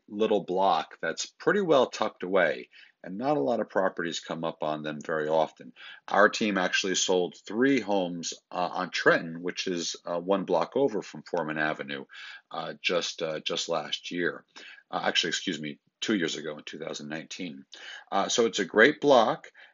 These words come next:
It is, uh, between thirty-five North and thirty-five South, so there is, uh, a little bit of traffic, not right outside, uh, your door, uh,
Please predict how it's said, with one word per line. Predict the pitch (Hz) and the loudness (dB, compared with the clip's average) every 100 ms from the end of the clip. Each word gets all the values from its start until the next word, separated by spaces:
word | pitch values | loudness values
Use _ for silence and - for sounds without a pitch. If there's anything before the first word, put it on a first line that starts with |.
| - | -8
It | 98 - | -8 -4
is, | 104 104 110 127 147 - - | 2 4 6 4 0 -4 -2
uh, | 104 | 0
between | 101 104 110 107 | 0 -2 -4 -4
thirty-five | 101 104 104 107 110 107 | -4 -2 -2 -2 -2 -4
North | 104 98 98 | -4 -4 -6
and | 92 | -8
thirty-five | - 85 90 101 110 | -6 -4 -4 -4 -4
South, | - 90 78 87 - - - - | -2 -4 -2 -6 -6 -20 -20 -6
so | - 101 | 6 8
there | 95 98 | 8 8
is, | 110 117 107 - | 8 6 2 -2
uh, | 95 90 | -2 -2
a | |
little | 98 104 | 0 0
bit | 95 95 | 0 0
of | 85 | 0
traffic, | - 95 98 - 92 123 | 2 4 4 2 -2 2
not | 180 - | 2 8
right | 160 | 8
outside, | 123 - - 101 98 85 - _ - | 8 6 4 4 4 2 -6 _ -4
uh, | 90 | -4
your | 85 80 | -2 0
door, | 147 208 117 85 87 - - _ | 6 8 10 8 4 -6 -20 _
uh, | 92 95 | 0 2